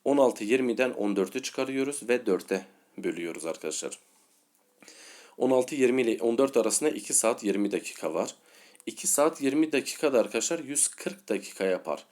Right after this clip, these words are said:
İki saat altmış, altmış, yüz yirmi. Bir de yirmi dakika var, yüz kırk yaptı. Yüz kırkı dörtte bölüyoruz. Çünkü her meridyen arası dört dakika arkadaşlar. Ve otuz beş meridyen fark olduğunu görüyoruz.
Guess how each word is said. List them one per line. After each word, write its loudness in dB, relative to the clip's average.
İki -4
saat 2
altmış, 0
altmış, -4
yüz -2
yirmi. 0
Bir 2
de 2
yirmi 2
dakika -2
var, 2
yüz -2
kırk -8
yaptı. -4
Yüz 0
kırkı -6
dörtte 0
bölüyoruz. -2
Çünkü -6
her -2
meridyen -2
arası -8
dört -2
dakika -2
arkadaşlar. -2
Ve 4
otuz -6
beş -2
meridyen 0
fark -6
olduğunu -2
görüyoruz. -8